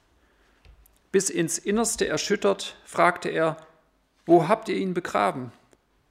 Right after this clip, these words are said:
Die Leute antworteten: "Herr, komm mit,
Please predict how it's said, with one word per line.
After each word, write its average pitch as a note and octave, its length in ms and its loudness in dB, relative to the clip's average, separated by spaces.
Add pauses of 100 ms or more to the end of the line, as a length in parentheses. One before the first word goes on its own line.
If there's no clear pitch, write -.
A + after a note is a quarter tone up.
(1400)
Die - 60 -6
Leute F3 340 2
antworteten: E3+ 680 -4 (500)
"Herr, F3 420 2 (460)
komm F#3 220 2
mit, G3 260 -2